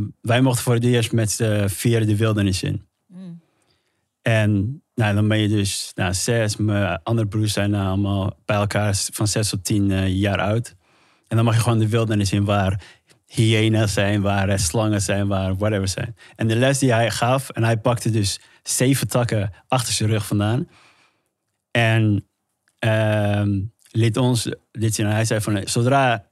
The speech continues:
Speaker 1: jullie, ehm, uit elkaar gaan en, eh, alleen dingen gaan doen, gebeurt er dit."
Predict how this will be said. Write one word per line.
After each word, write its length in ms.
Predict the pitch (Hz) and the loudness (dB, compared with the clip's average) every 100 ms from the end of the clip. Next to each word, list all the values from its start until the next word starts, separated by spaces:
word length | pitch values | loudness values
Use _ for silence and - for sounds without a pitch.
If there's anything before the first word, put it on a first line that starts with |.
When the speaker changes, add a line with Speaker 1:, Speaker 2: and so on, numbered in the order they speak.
| _ | _
Speaker 1:
jullie, 440 | - 120 120 95 - _ _ _ _ _ | -2 2 2 0 -6 _ _ _ _ _
ehm, 540 | - 101 104 101 101 92 - | -4 0 2 2 0 -2 -2
uit 220 | 120 120 | 0 2
elkaar 360 | 107 120 113 | 2 2 0
gaan 260 | 98 101 98 | 0 -2 -2
en, 300 | 95 101 101 | 0 0 0
eh, 180 | 98 95 95 _ | 0 -2 -4 _
alleen 560 | 113 110 113 117 104 98 | -2 2 2 2 0 0
dingen 220 | 117 104 | 0 0
gaan 180 | 104 98 | 0 2
doen, 360 | 117 139 160 _ - _ | 2 2 0 _ -20 _
gebeurt 460 | - - 104 113 104 | -12 -6 0 0 0
er 100 | 107 | 0
dit." 340 | 104 87 - | 0 -2 -6